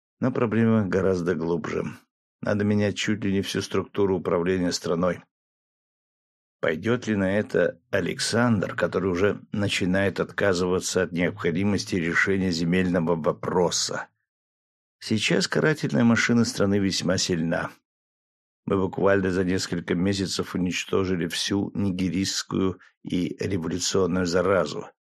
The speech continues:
Арестованы десятки провокаторов типа Лаврова, который в моей реальности считался идеологом народничества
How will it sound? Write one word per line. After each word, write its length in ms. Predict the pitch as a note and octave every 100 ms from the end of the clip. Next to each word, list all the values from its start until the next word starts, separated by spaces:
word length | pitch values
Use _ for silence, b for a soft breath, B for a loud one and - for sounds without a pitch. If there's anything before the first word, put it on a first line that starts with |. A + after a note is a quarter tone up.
| _ _
Арестованы 600 | - F2 F#2+ - F#2+ F#2+ F2+
десятки 460 | E2+ - F#2+ -
провокаторов 840 | - F2 E2 - G2 G2 G#2+ F#2+ -
типа 280 | G#2 F#2 F2+
Лаврова, 640 | F#2 F2+ F2+ F#2+ F2+ F#2+ _ _ _
который 380 | - E2+ G2 F2
в 40 | E2
моей 440 | F2 F#2 G2 G#2
реальности 560 | G#2+ G#2 G2+ G#2 - F#2
считался 560 | - - E2 F#2 F#2
идеологом 580 | D#2+ E2+ F#2+ G2+ F2+ F2+
народничества 880 | E2+ F#2 G#2 F2+ - - - -